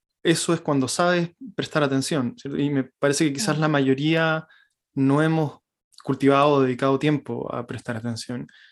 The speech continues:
Speaker 1: Y, y el cuerpo, a pesar de que avise, tiene que estar gritando, ¿cierto? El volumen no puede ser un susurro para darse cuenta. ¿Cuánto tiempo uno debería probar, por ejemplo, si yo quisiera probar la dieta cetogénica o, o lo que sea?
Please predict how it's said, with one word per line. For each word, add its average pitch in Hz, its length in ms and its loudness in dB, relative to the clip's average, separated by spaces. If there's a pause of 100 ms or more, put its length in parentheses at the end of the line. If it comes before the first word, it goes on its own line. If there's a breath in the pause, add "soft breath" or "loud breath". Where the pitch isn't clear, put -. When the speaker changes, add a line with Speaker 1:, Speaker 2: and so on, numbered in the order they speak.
(520 soft breath)
Speaker 1:
Y, 120 580 -2
y 127 100 -4
el 120 260 -2
cuerpo, 139 420 2
a 127 40 -4
pesar 139 300 -2
de 139 80 4
que 139 80 0
avise, 147 800 0 (380)
tiene 139 180 4
que 131 60 0
estar 131 180 -2
gritando, 127 460 0
¿cierto? 131 240 -6
El 123 40 -6
volumen 135 300 2
no 127 100 -2
puede 139 200 2
ser 147 180 -2
un 147 80 -2
susurro 151 480 0
para 143 120 2
darse - 220 -4
cuenta. 147 340 -8 (680 soft breath)
¿Cuánto 208 400 2
tiempo 220 300 4
uno 202 240 4
debería 175 500 -2
probar, 160 440 0
por 151 100 -8
ejemplo, 156 260 -2
si 147 180 -8
yo 147 180 2
quisiera 143 500 0
probar 135 300 2
la 131 80 0
dieta 127 240 -4
cetogénica 131 880 -4
o, - 120 -8 (480)
o - 60 -18 (400)
lo 131 180 -4
que 131 60 -2
sea? - 340 0